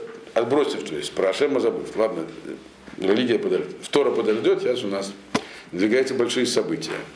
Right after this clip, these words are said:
Галь, дальше двадцать восьмой пасук, времени зря не терял. Вайомер Галь бен Эвет, он там называется по полному титулу, мерзавец, точнее, от-, отвратный тип, сын раба.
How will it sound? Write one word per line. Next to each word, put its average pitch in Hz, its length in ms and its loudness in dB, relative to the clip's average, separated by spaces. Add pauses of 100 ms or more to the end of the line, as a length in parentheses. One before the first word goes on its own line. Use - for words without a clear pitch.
(540)
Галь, 143 520 4 (100)
дальше 110 320 2
двадцать 107 300 2
восьмой 104 240 0
пасук, 143 380 0
времени 117 400 2
зря 98 220 0
не 82 120 -2
терял. 90 440 0 (1500)
Вайомер 123 440 4
Галь 117 480 4
бен 92 340 0 (280)
Эвет, 82 340 2
он 117 120 0
там 127 240 2
называется 107 340 2
по 101 60 -2
полному 107 460 2
титулу, 87 380 0
мерзавец, 82 680 0 (140)
точнее, 76 440 -2 (360)
от-, 80 200 -6 (220)
отвратный 101 500 0
тип, - 280 -6
сын 82 260 -2
раба. 76 400 2